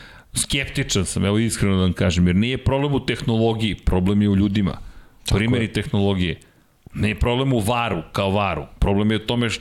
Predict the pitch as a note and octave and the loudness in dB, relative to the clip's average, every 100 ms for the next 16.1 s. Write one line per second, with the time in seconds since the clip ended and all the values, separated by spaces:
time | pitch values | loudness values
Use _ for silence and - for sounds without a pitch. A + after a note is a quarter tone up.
0 | - - A2+ A#2 A2+ A#2 A#2+ F#2+ F2 - | -6 -4 -2 0 0 0 0 -2 -4 -4
1 | F2 C#2 F#2+ F#2 B2 B2 A#2 - A#2+ B2 | -6 -4 -4 -2 -2 -2 -2 0 0 0
2 | - - A#2+ B2 A#2 G#2+ G2+ A2 A2+ - | -2 0 0 2 2 2 2 2 0 -4
3 | - A#2 F2+ A2 A2+ - A#2+ A#2+ A#2+ - | -4 -4 -2 -2 -2 -2 -2 0 -2 0
4 | A#2+ - - A2+ D#2+ - - - - - | -2 0 -2 -2 -4 -8 -18 -20 -20 -20
5 | - - - G3 G#3+ G#3 C3+ - - - | -6 -4 -2 0 2 0 -2 -8 -18 -16
6 | - A#2 D3 E3 D3 - - - - A#2 | -4 -2 0 0 0 -2 -16 -20 -6 0
7 | A#2 G#2+ A2 A#2 - A2 A#2 D3+ D3+ A2 | 2 2 0 -2 0 0 0 -2 -2 -2
8 | A#2 A#2+ D3+ C3+ B2 D3 C3+ C3+ - B2 | 0 0 0 2 2 2 0 0 -2 0
9 | C3 B2 B2 C#3 C#3 D3 C3+ C3 A#2+ C#3 | 0 0 0 0 0 2 0 -4 -4 -2
10 | C#3 C3+ A#2 - B2+ B2 - - C#3 - | 0 0 0 -2 -2 -2 -6 -6 -6 -2
11 | G2 F#2+ C3 D3 D3+ D3+ D#3 - D3 D3+ | 0 0 0 0 -2 0 -2 0 0 0
12 | A2 - - - - A#2+ A#2+ A2+ A#2 - | -2 -6 -20 -14 -2 0 2 0 0 -4
13 | - - D3 - D3 C#3 C#3+ C#3 A2 A2+ | -12 -6 -6 -2 -2 0 0 0 2 2
14 | A2+ G2+ D#2+ F#2 - C3 A2+ B2 B2+ - | 2 0 0 -2 -2 -4 -4 -4 -4 -2
15 | C3+ D#3+ F3 - F3 G#3+ F#3+ - D3+ B2 | 0 2 0 -2 -2 -2 -2 0 0 0